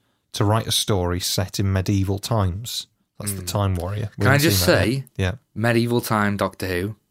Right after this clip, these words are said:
Speaker 1: Yeah.
Speaker 2: Fucking hate it. I, oh, I don't know what it is. It just doesn't suit.
Speaker 1: Well, we'll, we'll get to the Time Warrior, probably.
Speaker 2: Go on, then.
Speaker 1: Holmes said he didn't know anything about this, so Terrance Dicks gave him a copy of the Boy's Own Book of Castles and told him to get on with it.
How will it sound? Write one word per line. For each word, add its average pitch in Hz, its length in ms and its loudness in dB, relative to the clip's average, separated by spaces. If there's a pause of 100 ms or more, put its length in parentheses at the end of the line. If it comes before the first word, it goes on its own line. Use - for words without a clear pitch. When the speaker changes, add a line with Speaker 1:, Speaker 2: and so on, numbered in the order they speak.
(120)
Speaker 1:
Yeah. 92 260 -4
Speaker 2:
Fucking - 520 -6
hate 78 240 -6
it. 78 280 -8
I, 95 120 -2
oh, 101 160 0
I 98 100 0
don't 110 140 0
know 110 40 -2
what 104 260 2
it 98 100 -2
is. 95 240 -2
It - 80 -6
just 98 180 -6
doesn't 92 240 -4
suit. 82 360 -6 (320)
Speaker 1:
Well, 160 200 0
we'll, 123 320 -2
we'll 101 420 -2
get 147 160 -2
to - 60 -8
the 101 120 -6
Time 87 180 -6
Warrior, 92 200 -2
probably. 95 240 -4
Speaker 2:
Go 90 120 -2
on, 82 80 -8
then. 80 100 -14 (380)
Speaker 1:
Holmes 175 340 2
said 104 380 0 (240)
he 113 100 0
didn't 135 240 2
know 120 240 2
anything 139 340 2
about 120 300 2
this, - 380 -4
so - 160 -2
Terrance 131 420 0
Dicks - 320 -2
gave 110 320 2
him 107 140 2
a 95 40 2
copy - 580 -2
of 98 120 -2
the 98 100 0
Boy's 117 420 0
Own 107 240 4
Book 101 220 0
of 104 120 -4
Castles - 680 -4
and 101 120 -4
told 98 220 0
him 90 60 -4
to 98 80 -6
get 95 180 -2
on 90 120 -2
with 90 140 -6
it. - 80 -16